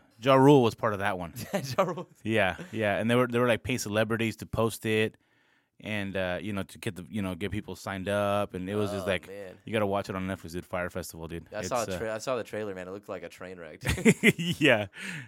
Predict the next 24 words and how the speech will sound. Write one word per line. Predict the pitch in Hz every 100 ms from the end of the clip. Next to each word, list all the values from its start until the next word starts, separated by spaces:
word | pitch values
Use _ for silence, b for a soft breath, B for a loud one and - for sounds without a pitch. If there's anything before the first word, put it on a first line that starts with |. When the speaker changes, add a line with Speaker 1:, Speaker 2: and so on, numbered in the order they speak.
| B
Speaker 1:
yeah, | 110 117 101 -
exactly. | 110 110 104 98
It's, | 104 107
it's | 110 117
tough, | - 117 104
man. | 95 98 -
It's | 104 -
a, | 98
it's | 104
a | 101
tough, | - 113 - _
tough, | - 95
tough | 120 87
business, | 92 101 78
dude. | 85
It's | 80
pretty, | - 98
pretty | 82 117 98 -
Speaker 2:
Yeah. | 98
Speaker 1:
cutthroat, | 90 101 95
and, | 85 - b b b b b b 87
um, | 92 87 80
sometimes, | - 87 95 90 82
uh, | 87 80